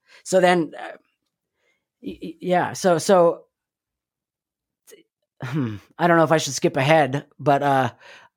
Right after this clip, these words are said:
uh, you know, th-, th-, pretty much, like, that was from sophomore year. That just, that just got worse by the time. So then I got, I got married when I was twenty-two. Um, you know, so I, I, uh,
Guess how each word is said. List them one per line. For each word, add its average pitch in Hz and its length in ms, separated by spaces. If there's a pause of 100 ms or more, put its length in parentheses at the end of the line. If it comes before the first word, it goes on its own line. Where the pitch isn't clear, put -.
uh, - 200
you 170 160
know, 131 140
th-, 208 360
th-, 196 140
pretty 349 200
much, 233 240
like, 180 200
that 196 240
was 180 300
from 151 540 (520)
sophomore 208 500
year. 160 440 (1120)
That 175 160
just, 170 340
that 175 140
just 180 240
got 151 280
worse 131 720 (100)
by 151 160
the 151 100
time. 180 340
So - 180
then 156 280 (300)
I 143 100
got, 160 220
I 160 80
got 151 200
married 135 380
when 139 120
I 127 80
was 123 160
twenty-two. 135 800 (360)
Um, 131 440 (260)
you 165 100
know, 147 180
so 160 260
I, 156 280
I, 151 220
uh, 143 300